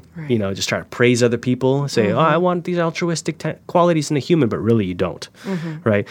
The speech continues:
Speaker 2: Then you're gonna still keep attracting all these people that, you know, why does this keep happening to me?
Speaker 1: Right.
Speaker 2: And, but that's the, that's the pain teacher coming back into your life over and over and over until you get it.
Speaker 1: Mm-hmm.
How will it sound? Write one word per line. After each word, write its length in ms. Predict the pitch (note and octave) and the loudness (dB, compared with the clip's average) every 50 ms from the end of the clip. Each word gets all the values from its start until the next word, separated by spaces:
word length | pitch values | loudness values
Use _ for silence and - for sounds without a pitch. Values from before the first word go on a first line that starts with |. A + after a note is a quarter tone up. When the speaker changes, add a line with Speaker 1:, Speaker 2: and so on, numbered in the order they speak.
| - - | -8 4
Speaker 2:
Then 140 | - D3+ C#3+ | 6 8 8
you're 80 | C#3+ A#2+ | 10 8
gonna 100 | A#2+ A2 | 6 2
still 200 | - - C3 A2+ | 2 0 0 0
keep 160 | - - - | 0 -4 -4
attracting 420 | G2+ - - A2+ A2 A2+ - A2 | -2 2 2 2 2 2 0 0
all 80 | G#2 G#2 | 0 0
these 140 | G#2 G2+ - | -2 -4 -2
people 320 | - A#2+ A#2+ - G#2 G2 F#2+ | -2 -2 -2 0 -2 0 0
that, 240 | F#2+ F#2 F2 D#2+ | 0 0 0 -2
you 80 | F#2 G#2+ | -2 -4
know, 200 | G2+ F2+ G2+ G#2 - _ - - _ _ _ _ _ _ _ _ _ _ _ _ _ _ _ _ _ _ - - - | -4 -4 -6 -6 -10 _ -20 -20 _ _ _ _ _ _ _ _ _ _ _ _ _ _ _ _ _ _ -14 -6 -4
why 160 | D3+ D#3 D#3+ | -2 0 0
does 120 | D#3 D3+ | -2 -2
this 120 | D3 D3 - | -4 -6 -4
keep 180 | - D#3 D3+ | -4 -6 -4
happening 400 | - D#3+ D#3 D#3 D3+ D#3+ D3 C#3+ | -4 -4 -4 -4 -2 -2 -2 -2
to 60 | C#3 C#3+ | -2 -2
me? 320 | C#3 B2+ A#2+ A#2 G#2 F#2+ - _ _ - - - - - - - | -2 -2 -2 -4 -4 -8 -12 _ _ -20 -20 -20 -20 -20 -20 -18
Speaker 1:
Right. 120 | - F3+ C#3+ | -4 2 6
Speaker 2:
And, 460 | C3 C3 B2+ A#2 - - G#2+ - - - _ _ _ _ _ - - | 6 8 6 6 2 -2 -12 -20 -20 -20 _ _ _ _ _ -18 -14
but 320 | D3 A2 C3 B2+ B2+ - _ | -2 0 2 2 0 -2 _
that's 240 | C3+ C3 D3 - - | 0 0 0 -2 -2
the, 260 | - C#3 A2+ D#2 - _ | -2 -2 -2 -4 -6 _
that's 380 | - D3 C3 B2 B2 - - - _ _ _ _ _ - | -8 -4 -4 -4 -2 -4 -8 -10 _ _ _ _ _ -16
the 140 | C3+ A#2 | -14 -14
pain 240 | - - B2+ C3 C3+ | -6 0 2 2 2
teacher 360 | B2 - A#2 G#2+ - G#2 F#2+ | 2 0 -2 -2 -2 -4 -4
coming 300 | F#2+ - - A2+ A2 A2 G#2 | -2 0 0 2 2 2 0
back 200 | G#2+ G#2+ G2+ - | 0 -2 -4 -4
into 140 | G#2 G2 - | -6 -6 -4
your 60 | G#2+ G2+ | -4 -4
life 340 | G2+ G#2 G2+ F#2+ - - - _ _ _ - | -2 -2 -4 -4 -8 -12 -20 _ _ _ 4
over 480 | D3+ D#3+ D#3+ D#3+ D#3 C#3+ C#3+ C#3+ C3+ | 6 6 6 6 4 4 4 4 4
and 100 | C3 C3 | 6 6
over 300 | C3 C3 C3 B2 A#2 B2 | 6 6 6 6 4 2
and 100 | B2 A#2+ | 4 4
over 240 | A#2+ A#2 A#2 A2 A#2 | 4 4 4 4 2
until 220 | A2+ A2 - E3+ F3+ | 0 0 0 -2 0
you 160 | F#3 F3+ F#3 | 0 0 0
get 220 | D3+ F3 E3 A2+ | 2 2 2 2
it. 140 | D#2 - - - - | 0 -6 -14 -14 -10
Speaker 1:
Mm-hmm. 380 | - G3+ F#3 F3 F3+ F3+ F3+ | -8 -8 -6 -6 -6 -8 -8